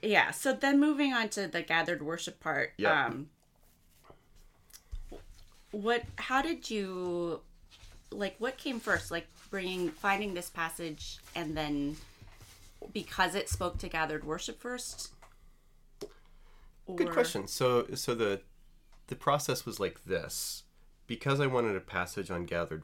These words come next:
Speaker 2: worship, I went into the scriptures looking for it, landed on Revelation chapter five, but then next spent enough time on Revelation chapter five to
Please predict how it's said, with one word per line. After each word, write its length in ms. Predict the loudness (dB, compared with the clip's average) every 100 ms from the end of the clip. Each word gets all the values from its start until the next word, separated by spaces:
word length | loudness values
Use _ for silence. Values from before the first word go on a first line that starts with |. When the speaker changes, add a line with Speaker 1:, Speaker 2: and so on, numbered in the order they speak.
| -8
Speaker 2:
worship, 680 | -4 -4 -4 -8 -8 -10 -20 -20 _
I 100 | -6
went 260 | -4 -4 -6
into 100 | -10
the 80 | -12
scriptures 480 | -6 -6 -6 -10 -6
looking 300 | -4 -4 -6
for 300 | -8 -4 -4
it, 80 | -2
landed 320 | -4 -2 -2
on 120 | -2
Revelation 520 | -2 -2 -4 -4 -8
chapter 400 | -8 -6 -6 -10
five, 680 | -12 -4 -2 -2 -2 -6 -8 -20 -20 -20 -20 -20 -2
but 200 | 0 2
then 500 | 2 4 4 2 -4 -10 _ _ _ _
next 640 | -2 2 2 2 -6 -10 -6
spent 400 | -2 0 0 0
enough 260 | -2 -2
time 320 | -4 -2 0
on 120 | 0 -2
Revelation 500 | -2 -4 -6 -6 -8
chapter 340 | -6 -6 -8
five 640 | -10 -6 -4 -4 -4 -8 -16 _
to 640 | -10 -4 -2 0 -2 -4